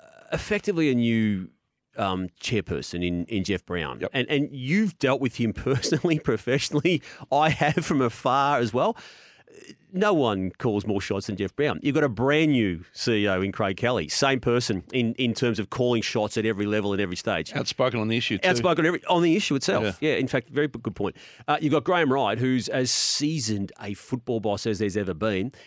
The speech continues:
Speaker 1: And you've got Nadine Rabar, who's come from the A F L and is central to everything that goes on. There, there are some big, powerful people in that, in that how this is gonna be held and, and, and controlled situation.
Speaker 2: Talk to me about, um, the Jeff and Tom element of this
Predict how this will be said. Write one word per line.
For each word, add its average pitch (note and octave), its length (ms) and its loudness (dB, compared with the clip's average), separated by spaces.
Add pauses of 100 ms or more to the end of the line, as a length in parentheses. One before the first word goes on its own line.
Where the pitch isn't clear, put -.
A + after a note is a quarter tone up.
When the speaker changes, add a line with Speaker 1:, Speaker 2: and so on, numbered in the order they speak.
(120)
Speaker 1:
And F3+ 120 2
you've F3+ 100 0
got F3 200 2
Nadine F#3 360 0
Rabar, D3 480 2
who's C#3+ 200 0
come E3 240 -2
from D#3+ 140 -2
the C#3+ 120 2
A C#3+ 100 2
F B2+ 160 -2
L G#2+ 400 2
and C3 300 0
is C3 260 0
central D3 460 0
to D#3+ 120 0
everything C3 160 -2
that B2+ 80 -2
goes B2 220 0
on. C3 160 0
There, C#3 160 2
there D#3 180 2
are D3+ 100 2
some C#3 340 -2 (180)
big, D#3 400 -2
powerful C#3+ 640 0
people B2 360 -2
in A#2+ 100 2
that, A#2 180 0 (180)
in C3 120 0
that C3 140 2
how E3 520 2
this D3+ 160 2
is C3 80 -2
gonna C3 160 2
be B2 100 2
held A#2+ 400 2
and, A2+ 260 0
and, A#2 300 -2
and A2 240 -4
controlled A#2+ 460 0
situation. A2+ 420 0
Speaker 2:
Talk F#3 120 -2
to G#3 100 -2
me F3 60 2
about, D3 260 2
um, A#2+ 360 -2
the A2+ 320 -2 (540)
Jeff B2 300 -2
and G#2+ 260 -4
Tom G#2 300 -2 (500)
element G2+ 260 -4
of F2+ 40 -6
this - 240 -8